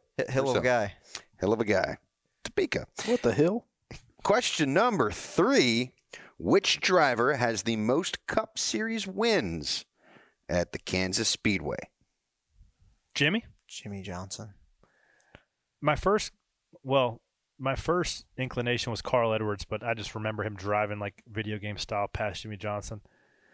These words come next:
Speaker 1: Yeah, I, I feel like, like, if
Speaker 4: Biffle
Speaker 1: if it
Speaker 4: won a
Speaker 1: was,
Speaker 4: couple?
Speaker 1: that's what I was gonna say. If it was like a, like a sneaky one, it'd be Biffle or maybe Kurt Busch, but
Speaker 3: It's,
Speaker 1: I don't remember.
Speaker 3: it's Jimmy or Denny.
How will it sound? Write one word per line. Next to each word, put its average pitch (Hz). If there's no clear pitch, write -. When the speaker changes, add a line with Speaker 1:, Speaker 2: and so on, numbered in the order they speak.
Speaker 1:
Yeah, 98
I, 117
I 120
feel 214
like, 175
like, 147
if 127
Speaker 4:
Biffle 170
Speaker 1:
if 185
it 175
Speaker 4:
won 175
a 175
Speaker 1:
was, 165
Speaker 4:
couple? 170
Speaker 1:
that's 175
what 143
I 139
was 127
gonna 123
say. 120
If 98
it 123
was 139
like 131
a, 92
like 101
a 95
sneaky 165
one, 220
it'd 156
be 110
Biffle 98
or 110
maybe 117
Kurt -
Busch, 147
but 139
Speaker 3:
It's, 117
Speaker 1:
I -
don't 131
remember. 117
Speaker 3:
it's 120
Jimmy 147
or 120
Denny. 113